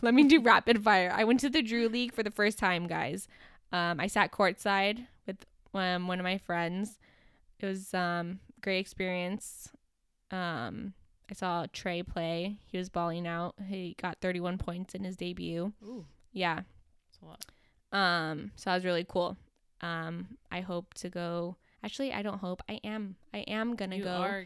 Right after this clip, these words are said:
Speaker 2: gonna be
Speaker 1: I
Speaker 2: there.
Speaker 1: am going to go to more Drew League
Speaker 2: <laughs>
Speaker 1: games. Thank you very much.
Speaker 2: You said they're free, right?
Speaker 1: <laughs> Yeah, they're
Speaker 2: And
Speaker 1: free.
Speaker 2: you're,
Speaker 1: And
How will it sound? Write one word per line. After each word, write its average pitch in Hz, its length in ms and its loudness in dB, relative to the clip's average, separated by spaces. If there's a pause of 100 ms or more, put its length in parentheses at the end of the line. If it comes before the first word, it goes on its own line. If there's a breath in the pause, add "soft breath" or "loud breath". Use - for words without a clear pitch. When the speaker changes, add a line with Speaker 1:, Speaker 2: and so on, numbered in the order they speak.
(100)
Speaker 2:
gonna 170 180 -14
be - 100 -4
Speaker 1:
I 226 120 4
Speaker 2:
there. 151 360 -10
Speaker 1:
am 240 320 4
going 190 280 2
to 220 100 -6
go 202 160 4
to 196 80 6
more 196 200 4
Drew 208 260 6
League 214 220 6
Speaker 2:
<laughs> 226 80 12
Speaker 1:
games. 233 380 6
Thank 220 260 4
you 226 100 4
very 214 240 6
much. 269 540 4
Speaker 2:
You 339 60 6
said 381 240 6
they're 214 140 0
free, 226 400 -4
right? 175 380 0
Speaker 1:
<laughs> 247 40 -4
Yeah, 302 180 4
they're 220 220 2
Speaker 2:
And 185 120 4
Speaker 1:
free. 247 300 4
Speaker 2:
you're, 196 220 -2
Speaker 1:
And 170 100 -8